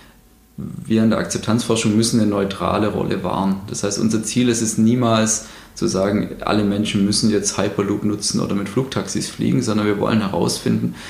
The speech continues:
welche Faktoren führen dazu, dass Menschen sowas tun, also Flugtaxi nutzen oder eben nicht. Und deswegen bin ich auch froh, dass ich nicht Auftragsforschung mache. Das heißt, meine Forschung wird im üblicherweise nicht von diesen Firmen bezahlt, sondern eben aus öffentlichen Forschungsfördertöpfen.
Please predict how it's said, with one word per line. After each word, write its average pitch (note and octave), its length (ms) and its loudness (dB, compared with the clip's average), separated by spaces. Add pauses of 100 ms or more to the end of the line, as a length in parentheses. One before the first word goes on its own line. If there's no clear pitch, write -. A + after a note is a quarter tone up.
(160)
welche G2+ 180 0
Faktoren C3 540 0
führen A2 260 0
dazu, G#2+ 320 -2
dass A2 200 0
Menschen G#2+ 320 2
sowas G2+ 280 -4
tun, D#3 320 2
also G2+ 380 -2
Flugtaxi - 460 -6
nutzen A2+ 280 -2
oder - 120 -2
eben A2 160 2
nicht. - 180 -6 (760)
Und G2 360 2
deswegen A2 720 4
bin A2+ 120 4
ich A2 100 4
auch - 100 0
froh, B2 220 2
dass A2+ 140 2
ich G#2 80 0
nicht A2+ 180 2
Auftragsforschung G2+ 720 0
mache. A#2+ 220 0
Das - 160 -4
heißt, G#2+ 160 -2
meine G#2 160 -6
Forschung A2 340 -2
wird G#2 100 -2
im - 120 0
üblicherweise G#2 880 -2
nicht A2+ 260 0
von G#2 320 0 (340)
diesen G2+ 220 2
Firmen A#2+ 340 4
bezahlt, A2 520 0 (440)
sondern G2+ 460 2
eben G2+ 380 0
aus G2+ 480 -2
öffentlichen G2 440 -2
Forschungsfördertöpfen. G2 1200 -4